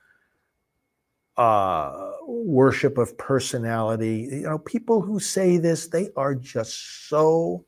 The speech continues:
disconnected from the truth of what's going on here.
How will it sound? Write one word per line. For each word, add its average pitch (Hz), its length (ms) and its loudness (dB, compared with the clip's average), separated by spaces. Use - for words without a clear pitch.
disconnected 139 1300 0
from 117 220 -6
the 104 80 -6
truth 143 400 2
of 131 60 0
what's 120 200 0
going 104 320 -4
on 82 200 -6
here. 64 340 -14